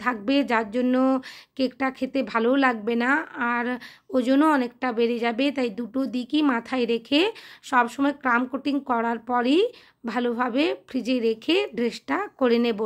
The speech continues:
ড্রেসের ডিজাইনটা করে নেব। বোর্ডটা অবশ্যই ভালোভাবে ক্লিন করে নিয়ে পনেরো থেকে কুড়ি মিনিট ফ্রিজের মধ্যে সেট করে নেব। এরপর আমি ডলটা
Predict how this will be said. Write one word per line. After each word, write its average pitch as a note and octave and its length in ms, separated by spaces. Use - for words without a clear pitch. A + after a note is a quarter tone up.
ড্রেসের A#3+ 400
ডিজাইনটা A#3 440
করে B3+ 260
নেব। A3+ 200
বোর্ডটা C4+ 340
অবশ্যই C4+ 460
ভালোভাবে A#3+ 420
ক্লিন B3+ 320
করে A#3+ 240
নিয়ে A#3+ 220
পনেরো A#3 300
থেকে B3+ 200
কুড়ি B3 240
মিনিট A#3+ 320
ফ্রিজের A#3 360
মধ্যে A#3 320
সেট C4+ 300
করে A#3 220
নেব। A3+ 200
এরপর C#4 400
আমি A3+ 260
ডলটা B3 420